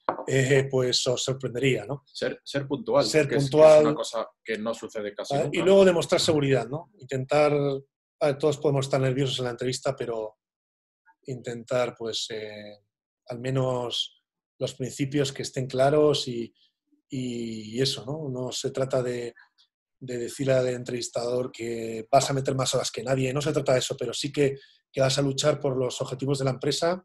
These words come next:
Speaker 1: y en ningún momento da-, eh, dejarla tirada, ¿no? Nos molesta mucho a, ahora te, os hablo otra vez como empresario, a aquel que se le cae el boli a la hora puntual y, y en ese momento que la empresa tenga algo importante,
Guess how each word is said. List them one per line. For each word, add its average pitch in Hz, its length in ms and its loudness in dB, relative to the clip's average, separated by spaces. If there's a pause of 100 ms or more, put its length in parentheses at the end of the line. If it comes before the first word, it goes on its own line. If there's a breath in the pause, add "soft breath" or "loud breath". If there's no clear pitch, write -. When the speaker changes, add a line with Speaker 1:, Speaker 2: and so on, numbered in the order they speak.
(300 soft breath)
Speaker 1:
y - 80 -4
en - 60 2
ningún 135 200 2
momento 147 300 2
da-, 143 260 2 (560 soft breath)
eh, 135 320 2
dejarla 131 300 2
tirada, 113 260 -4
¿no? 139 220 0
Nos 127 240 -4
molesta 139 340 0
mucho 156 380 2
a, 131 280 4 (460 soft breath)
ahora 139 240 4
te, 139 160 4
os 131 160 2
hablo 143 160 2
otra 143 140 0
vez 135 80 -2
como 131 180 -2
empresario, 143 460 0
a 131 160 2 (340 soft breath)
aquel - 280 -2
que 147 120 -2
se 139 120 0
le 135 100 0
cae 139 400 4
el 127 80 0
boli 151 300 2
a 135 60 6
la 131 100 4
hora 135 160 2
puntual 156 520 0 (1120)
y, 139 920 0
y 131 40 4
en 131 200 0
ese 160 280 0
momento 156 400 -2
que 156 80 2
la 147 60 4
empresa 143 280 -2
tenga 139 140 0
algo 139 120 2
importante, 139 760 0